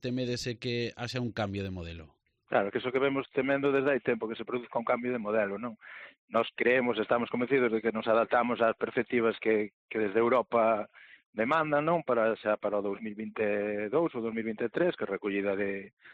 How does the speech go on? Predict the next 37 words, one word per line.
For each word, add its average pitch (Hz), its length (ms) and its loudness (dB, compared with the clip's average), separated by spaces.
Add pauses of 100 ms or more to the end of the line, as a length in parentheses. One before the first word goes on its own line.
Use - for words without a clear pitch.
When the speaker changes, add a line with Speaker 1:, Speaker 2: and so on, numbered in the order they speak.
(140)
Speaker 2:
de 107 160 -2
orgánicos 123 480 0
separada, 151 480 2
que 127 80 0
a - 80 -4
separación 107 400 0
manual 107 400 0
na 110 80 -2
planta. 151 480 -2 (880)
Pero, 104 160 2
bueno, 139 240 2
desde 107 160 -4
a 107 80 -6
Xunta 131 480 -4
hai 143 80 -4
bastante 113 1040 0
controversia. 110 640 -2 (160)
Parece 113 320 -8
que 110 160 -6
non, 107 160 -2 (720)
que - 80 -10
non 117 160 0
nos 120 160 -2
axustamos 120 480 -2
ao 117 80 2
modelo 117 320 2
europeo. 117 400 0
Entonces 110 320 -14
pedimos 120 400 -4
que, 135 240 -2 (640)
que 117 160 -4
se 104 160 -4
aclare, 110 800 2
que - 160 -10
se 110 160 -2
aclaren 113 400 2
esas, 95 320 0